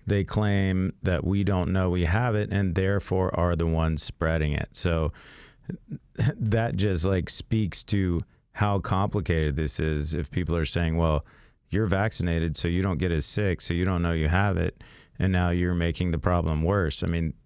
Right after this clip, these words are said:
that is the kind of information, um, that is getting put out. And, you know, it just, it speaks to the divisiveness, and there's so many sources. So to your point, uh, just really sort of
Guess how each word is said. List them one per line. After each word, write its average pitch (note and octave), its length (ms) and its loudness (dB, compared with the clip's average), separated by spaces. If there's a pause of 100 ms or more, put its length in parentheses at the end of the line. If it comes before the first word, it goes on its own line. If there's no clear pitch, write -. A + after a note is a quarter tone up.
(160)
that F#2+ 340 -2
is F#2 220 0
the E2+ 100 0
kind F2+ 300 0
of E2+ 140 0
information, E2 840 -2 (580)
um, D#2 520 2 (380)
that E2+ 200 2
is D#2+ 140 0
getting D#2+ 380 0 (380)
put F2+ 320 0
out. D#2+ 380 0 (560)
And, E2 400 0 (480)
you G2+ 100 0
know, F2 80 0
it D#2+ 180 -2
just, F#2 480 -2
it F#2 160 -2
speaks - 440 -4
to G2 220 0
the E2 160 0
divisiveness, D#2+ 920 0
and C#2+ 340 -2 (260)
there's E2 220 -2
so G#2+ 540 0
many F2+ 320 0
sources. F2 640 -2
So D#2+ 340 0 (720)
to G2+ 120 0
your F#2 220 4
point, F#2 520 0 (220)
uh, D#2 360 0
just F2 340 -4
really E2 380 2
sort E2 280 -2
of D2+ 260 -4